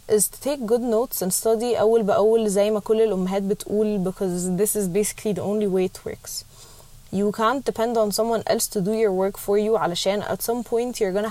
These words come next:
have to write your own assignments، وساعتها هتبقوا في مأزق كبير قوي if you have no idea what the hell you're supposed to write about. تاني حاجة، which I think is, like,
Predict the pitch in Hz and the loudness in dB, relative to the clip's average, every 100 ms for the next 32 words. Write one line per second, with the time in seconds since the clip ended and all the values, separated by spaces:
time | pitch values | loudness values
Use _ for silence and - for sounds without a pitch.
0 | 214 - - 202 214 220 202 - 208 202 | -4 -4 -2 0 0 0 -4 -2 -2 -2
1 | - 196 214 233 - - - - - - | 0 0 0 -2 -6 -12 -18 -20 -10 -4
2 | 196 190 220 247 240 185 - - 208 208 | -2 0 -2 -2 -4 -4 -6 -2 0 0
3 | 233 - 208 226 - 208 226 233 208 - | -2 -4 -2 -2 0 0 0 -2 -6 -6
4 | 196 214 208 202 208 240 220 220 226 214 | -4 -2 0 0 0 0 0 2 2 0
5 | 208 214 196 185 - 196 - - 165 180 | -4 -2 -2 -4 -6 -6 -6 -6 -8 -8
6 | - - - - - - - - - - | -12 -12 -16 -20 -20 -20 -20 -20 -20 -20
7 | - - - - - 247 269 254 214 226 | -20 -20 -20 -20 -6 -4 -4 -2 0 0
8 | 294 - 185 190 180 180 214 220 - - | -4 -6 -4 -2 -2 -2 -2 -2 -4 -6
9 | 175 170 175 | -4 -4 -6